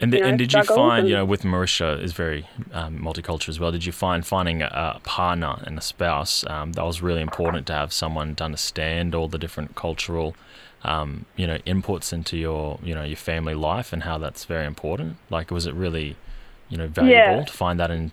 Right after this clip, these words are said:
Speaker 1: a partner?
Speaker 2: Yeah, it was really important for me, um, to always, um, be with, um,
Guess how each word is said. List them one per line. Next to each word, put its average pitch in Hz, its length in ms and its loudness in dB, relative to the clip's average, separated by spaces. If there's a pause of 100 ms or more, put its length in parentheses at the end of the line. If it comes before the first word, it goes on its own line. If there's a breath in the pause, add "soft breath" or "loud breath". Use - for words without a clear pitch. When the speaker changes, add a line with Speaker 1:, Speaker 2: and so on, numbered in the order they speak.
(120)
Speaker 1:
a 82 100 -2
partner? 110 400 -4 (880 soft breath)
Speaker 2:
Yeah, 339 320 8
it 233 40 -2
was 277 200 2
really 285 580 2
important 202 540 6
for 214 160 2
me, 185 540 6 (100)
um, 180 300 4
to 185 100 2
always, 180 600 4 (220)
um, 165 520 2 (520)
be 180 220 8
with, 175 260 6 (420)
um, 165 440 2